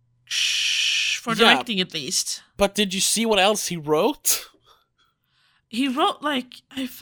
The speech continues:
Speaker 1: I saw, like, uh, Space Jam and Creed two.
Speaker 2: Yeah,
Speaker 1: That's
Speaker 2: Creed
Speaker 1: about
Speaker 2: two,
Speaker 1: it that I
Speaker 2: Creed two, I don't know
Speaker 1: recognize.
Speaker 2: anything about 'cause I haven't seen it. I, I, I, I thought Creed one was good enough. I didn't wanna ruin it with, with a bunch of dumb sequels. So I don't, I don't know. Maybe it's
Speaker 1: I
Speaker 2: great. I don't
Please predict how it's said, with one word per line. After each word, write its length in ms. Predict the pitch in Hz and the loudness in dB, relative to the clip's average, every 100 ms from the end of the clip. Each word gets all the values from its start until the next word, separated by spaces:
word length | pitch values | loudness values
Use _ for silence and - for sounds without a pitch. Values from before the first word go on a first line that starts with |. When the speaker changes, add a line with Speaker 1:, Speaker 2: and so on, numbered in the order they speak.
| - | -2
Speaker 1:
I 100 | 254 | 0
saw, 240 | - 302 | 0 0
like, 340 | 285 262 254 233 | 2 2 0 0
uh, 180 | 208 214 | 0 0
Space 480 | - - 269 - - | -4 -4 0 0 2
Jam 280 | 302 214 | 2 0
and 120 | 196 185 | -2 -6
Creed 300 | 226 190 190 | -6 -6 -6
two. 300 | 208 160 - _ _ | -6 -6 -10 _ _
Speaker 2:
Yeah, 200 | 196 196 | 4 6
Speaker 1:
That's 120 | 151 220 | 6 4
Speaker 2:
Creed 140 | 214 | 4
Speaker 1:
about 100 | 214 | 4
Speaker 2:
two, 60 | 294 | 4
Speaker 1:
it 100 | - 226 | 0 -2
that 100 | 202 | 2
I 140 | 190 | 4
Speaker 2:
Creed 120 | 185 | 4
two, 140 | 311 294 | 4 4
I 40 | |
don't 120 | 226 | 4
know 60 | 190 | 2
Speaker 1:
recognize. 100 | 185 | 0
Speaker 2:
anything 180 | 170 170 | -2 0
about 180 | 151 147 | 0 -2
'cause 100 | 160 | -2
I 60 | 165 | -2
haven't 200 | 131 - | -4 -8
seen 220 | 135 123 | -8 -10
it. 260 | 110 - - | -12 -12 -2
I, 60 | 156 143 | 0 2
I, 400 | 139 151 147 135 | 2 2 0 -4
I, 500 | 127 139 131 131 135 | -2 0 0 -2 -6
I 40 | |
thought 280 | 135 143 - | -6 -6 -6
Creed 200 | - 160 | -6 -4
one 200 | 156 156 | -2 -2
was 320 | 147 143 - - _ _ _ _ _ _ _ - | -4 -6 -8 -12 _ _ _ _ _ _ _ 4
good 220 | 208 214 | 6 8
enough. 420 | 196 175 165 - | 6 4 2 2
I 60 | 170 | 0
didn't 220 | 175 170 | 0 0
wanna 220 | 165 160 | 0 0
ruin 280 | 156 156 147 | -2 -4 -6
it 100 | 147 _ | -8 _
with, 160 | - 147 147 - | -14 -14 -14 -14
with 140 | 151 | -8
a 20 | |
bunch 180 | 147 139 | -6 -8
of 80 | 135 | -6
dumb 220 | 131 123 | -6 -6
sequels. 460 | - 120 139 110 - | -10 -12 -12 -12 -10
So 320 | - - 139 | -12 -6 -6
I 20 | |
don't, 100 | 135 | -4
I 20 | |
don't 60 | 131 | 0
know. 80 | 131 | 8
Maybe 200 | 180 220 | 10 10
it's 100 | 196 | 8
Speaker 1:
I 40 | 185 | 4
Speaker 2:
great. 40 | |
I 220 | 196 | 6
don't 0 | 202 | 8